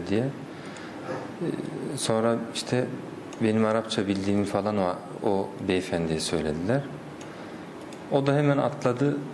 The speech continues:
Söylediklerini kanıtlamak üzere,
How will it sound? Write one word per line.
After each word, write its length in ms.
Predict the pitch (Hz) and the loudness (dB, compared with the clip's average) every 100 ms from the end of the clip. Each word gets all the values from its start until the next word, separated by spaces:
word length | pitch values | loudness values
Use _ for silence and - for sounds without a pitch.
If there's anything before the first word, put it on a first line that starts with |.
| - - - - - - - - | -10 -12 -14 -14 -14 -14 -14 -8
Söylediklerini 1040 | - - 117 117 120 - 120 117 120 139 135 - | -2 2 4 4 2 2 4 6 6 4 2 2
kanıtlamak 720 | 113 110 - 117 113 117 - | 2 2 0 0 2 0 0
üzere, 380 | 92 98 104 | 2 2 2